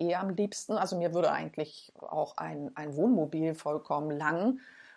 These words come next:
und, äh, ich könnte wirklich die ganze Zeit durch die Gegend ziehen wie eine Zigeunerin. Ich sag auch immer, ich bin eigentlich eine Zigeunerin und mir ist eine Wohnung,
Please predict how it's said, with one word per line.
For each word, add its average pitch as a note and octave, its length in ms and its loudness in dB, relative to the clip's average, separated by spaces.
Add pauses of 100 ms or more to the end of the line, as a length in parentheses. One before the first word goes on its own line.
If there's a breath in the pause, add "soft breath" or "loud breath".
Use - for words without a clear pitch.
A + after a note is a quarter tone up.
(160 loud breath)
und, F3+ 320 0
äh, E3 240 4
ich - 220 -6
könnte D#3+ 340 -6
wirklich D#3+ 640 -4
die D#3 80 -4
ganze E3 320 0
Zeit E3+ 300 0
durch E3 160 -4
die E3 100 0
Gegend G3 320 0
ziehen D#3+ 260 -2
wie D#3 120 0
eine D3+ 180 0
Zigeunerin. D3+ 680 2
Ich D#3 120 -6
sag E3 220 -4
auch C3+ 140 -6
immer, C#3 260 -6
ich - 160 -8
bin D3 140 -6
eigentlich D3+ 560 -8
eine - 320 -8
Zigeunerin D#3 800 -2 (500 soft breath)
und E3+ 220 -2
mir E3 200 0
ist - 460 -6 (180)
eine E3 520 0
Wohnung, F3+ 800 6